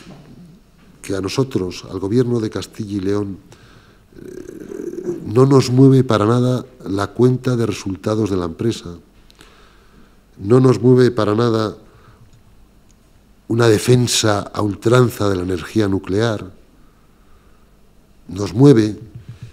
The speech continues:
que siempre que esa central, como cualquier central de energía nuclear, sea segura,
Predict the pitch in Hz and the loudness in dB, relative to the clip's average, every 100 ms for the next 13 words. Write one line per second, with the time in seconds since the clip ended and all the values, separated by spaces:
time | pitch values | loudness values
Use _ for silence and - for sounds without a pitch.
0 | - - 98 95 - - - - 117 131 | -20 -6 -4 -4 -6 -14 -18 -6 0 0
1 | 127 123 120 104 107 113 101 120 92 87 | 2 -2 -2 -6 -4 -6 -2 -2 -2 -8
2 | - _ _ _ 82 87 - 85 87 - | -20 _ _ _ -12 -12 -12 -12 -12 -4
3 | 117 - 110 95 113 113 107 104 92 - | -4 -4 -6 -4 -4 -4 -4 -8 -10 -10
4 | 110 107 104 - 95 67 - - 117 107 | -8 -6 -8 -10 -12 -12 -16 -10 -6 -6
5 | - 101 113 123 127 | -6 -4 0 0 -2